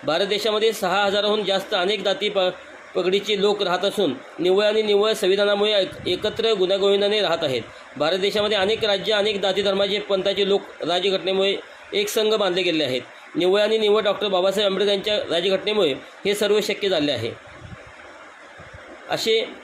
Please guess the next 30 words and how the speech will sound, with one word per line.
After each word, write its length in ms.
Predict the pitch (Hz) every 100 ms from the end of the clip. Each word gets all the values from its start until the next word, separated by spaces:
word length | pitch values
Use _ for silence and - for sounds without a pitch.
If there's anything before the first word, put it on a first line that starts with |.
| -
यावेळी 220 | 180 202
शेख 260 | 202 208 208
यांनी 140 | 208
म्हटले. 440 | 202 127 - - - - -
भीम 180 | 147 196
आर्मीचे 340 | 190 202 202
सांगली 240 | 202 185
जिल्हा 220 | 190 202 202
अध्यक्ष 240 | 190 202
जमीर 280 | 185 175 185
शेख, 300 | 170 214 214
हजरत 280 | 180 160 175 -
टिपू 220 | 175 170
सुलतान, 480 | 175 160 196 202 202 - - - 151
जयंती 300 | 185 196 208
महोत्सव 300 | 208 196 208
समितीचे 420 | 208 196 196 185
नाशिर 320 | 196 165 180 170
शेख, 220 | 208 214
साद 260 | - 185 185
गवंडी, 400 | 185 190 208 175 139 - -
फारुख 200 | 170 175
चौगुले, 420 | 196 202 196 202 202
जैन 220 | 185 196
सय्यद, 340 | 202 202 208 123 - - - - - - - - - - - - -
शिराज 320 | - 185 202 196
शिकारी 300 | 190 202 208
साहेब, 300 | 208 202 208 - - - - - - - - - - - - -
सोहेब 240 | - 175 185
कनवाडे 500 | - 180 202 208